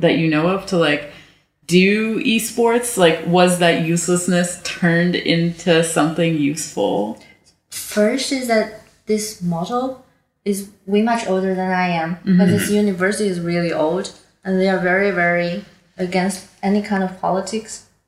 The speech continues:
Speaker 2: Like, academia should be free of politics. That's what be free and useless means in the first place,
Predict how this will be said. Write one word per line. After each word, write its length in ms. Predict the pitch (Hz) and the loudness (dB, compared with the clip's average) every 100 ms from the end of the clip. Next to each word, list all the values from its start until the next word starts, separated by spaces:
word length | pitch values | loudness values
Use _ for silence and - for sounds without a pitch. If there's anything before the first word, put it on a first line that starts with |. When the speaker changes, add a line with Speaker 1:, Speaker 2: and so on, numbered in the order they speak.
| _ | _
Speaker 2:
Like, 200 | 180 175 | -8 -4
academia 640 | 175 175 180 180 180 185 175 | -6 -4 -8 -6 -4 -2 -4
should 220 | 175 170 | -6 -12
be 80 | 175 | -14
free 300 | - 175 170 | -10 -6 -4
of 200 | 165 - | -4 -4
politics. 600 | 160 165 - 190 - - _ | -4 -2 -6 -8 -10 -20 _
That's 420 | 185 - - - | -6 -6 -10 -12
what 300 | 180 170 165 - _ | -6 -6 -6 -16 _
be 280 | 185 180 180 | -6 -4 -6
free 400 | - 190 180 170 | -6 -6 -4 -4
and 160 | 165 | -6
useless 640 | 156 160 160 - 165 - - | -10 -10 -8 -10 -10 -10 -10
means 400 | 170 151 175 190 | -12 -12 -12 -10
in 80 | 180 | -10
the 60 | |
first 320 | - 165 170 | -8 -10 -10
place, 340 | - 170 170 | -8 -6 -8